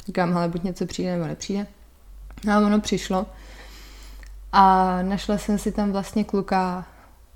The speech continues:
fakt jako strašně pěknýho, jakože wow. <laughs> A ještě k tomu, jakoby, co pro mě bylo největší překvapení, je to, že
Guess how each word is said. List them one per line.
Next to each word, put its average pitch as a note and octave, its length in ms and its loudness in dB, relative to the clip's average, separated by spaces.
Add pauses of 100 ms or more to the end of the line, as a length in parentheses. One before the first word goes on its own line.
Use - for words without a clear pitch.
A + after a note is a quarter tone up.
(200)
fakt - 360 -2
jako F#3 320 -2
strašně - 680 -2
pěknýho, F3 520 -2
jakože F3 440 -2 (720)
wow. E3 720 8
<laughs> - 840 8 (720)
A F#3 380 6
ještě G#3 280 2
k G#3 60 -12
tomu, G#3 360 6
jakoby, F#3+ 420 0 (120)
co G#3+ 120 2
pro G#3 180 4
mě G#3 140 8
bylo G#3 220 4
největší G#3 640 2
překvapení, G3 720 0
je F3 80 0
to, F3+ 220 -2
že F#3 180 -2